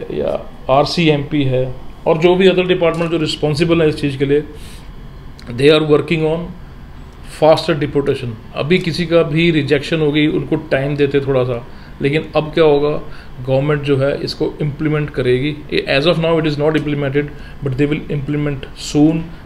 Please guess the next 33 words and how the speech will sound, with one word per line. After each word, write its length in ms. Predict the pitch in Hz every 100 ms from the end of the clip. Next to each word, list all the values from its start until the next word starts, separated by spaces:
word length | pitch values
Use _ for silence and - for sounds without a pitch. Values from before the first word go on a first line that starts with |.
| -
They 120 | 143 135
are 60 | 123
working 320 | 123 165 160
on 60 | 160 160
it। 140 | 151
डिपार्टमेंट 460 | 143 139 131 139 113
सारे 260 | 123 139
काम 240 | 151 156 151
कर 140 | 151
रहे 160 | 147 151
हैं। 160 | 156 147 - - - - 127
Once 260 | 170 190 190
your 140 | 190 - - 139
asylum 400 | 156 156 160 151
is 80 | 139
rejected, 460 | 127 147 147 160
you 220 | 143 143 139 -
have 240 | - 143 147
to 100 | 151
leave 320 | 147 139 135
the 80 | 131 120
country 320 | 120 - 123 - 123
A 80 | 117 110 -
S 140 | 120 135
A 80 | 117 -
P। 100 | - - - - - - -
ठीक 140 | 131
है, 160 | 139 127
नहीं 260 | 139 160 165
तो 120 | 156
फिर 260 | 151 151 151 147 - - - - - 147
they 100 | 139 131
will, 140 | 127